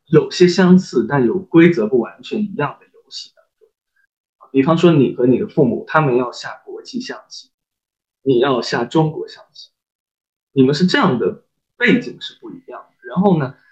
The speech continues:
但是有的时候我们会这样来看待这个问题啊，我们往往刚刚来到咨询室来的时候会说：“这真的是我的问题吗？是不是我是不孝顺，我是愧疚啊，我是不是心理不正常啊？”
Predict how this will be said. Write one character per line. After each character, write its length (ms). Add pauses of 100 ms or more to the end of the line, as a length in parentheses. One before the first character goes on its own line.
(460)
但 120
是 120
有 960
的 60
时 80
候 120
我 40
们 80
会 140
这 100
样 140
来 180
看 220
待 140
这 100
个 80
问 160
题 200
啊， 120 (100)
我 60
们 300
往 160
往 160
刚 160
刚 120
来 120
到 60
咨 180
询 120
室 220
来 120 (100)
的 80
时 80
候 80
会 80
说： 180 (260)
“这 120
真 160
的 80
是 100
我 160
的 60
问 320
题 100
吗？ 180
是 140
不 80
是 140
我 200
是 200 (180)
不 100
孝 300
顺， 180 (200)
我 100
是 200
愧 300
疚 220
啊， 120 (340)
我 160
是 120
不 140
是 340 (220)
心 320
理 120
不 160
正 280
常 180
啊？” 180